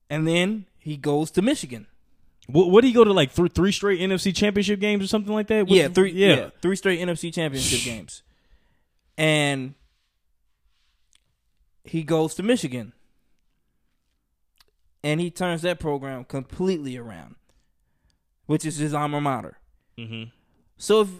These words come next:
Speaker 1: so if you look at Jim Harbaugh, he'll, he'll give you instant success. But here's the thing with Jim Harbaugh. We've seen a history and we've seen a pattern of him not winning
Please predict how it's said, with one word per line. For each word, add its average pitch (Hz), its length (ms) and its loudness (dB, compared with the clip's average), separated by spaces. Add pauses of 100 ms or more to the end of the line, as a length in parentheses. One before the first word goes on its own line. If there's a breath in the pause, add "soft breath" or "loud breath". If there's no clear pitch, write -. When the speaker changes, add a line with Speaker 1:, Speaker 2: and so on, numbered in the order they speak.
(280)
Speaker 1:
so - 160 2
if 185 120 2
you 220 120 -4
look 339 220 -2
at 247 360 -6
Jim 190 220 0
Harbaugh, 143 560 -2 (1160)
he'll, 269 300 2
he'll 294 220 6
give 202 240 2
you 170 100 -4
instant 160 380 -4
success. 131 720 -4 (640)
But 175 120 0
here's 233 240 2
the 208 80 0
thing 196 220 -2
with 170 120 -2
Jim 160 160 -2
Harbaugh. 139 480 -4 (840)
We've 208 300 2
seen 220 380 0
a 165 80 2
history 202 600 -2
and 156 120 -2
we've 170 140 -2
seen 180 180 -6
a 147 60 -10
pattern 160 400 -4
of 135 100 -8
him 139 420 -2 (1900)
not 151 380 -2
winning 147 500 -4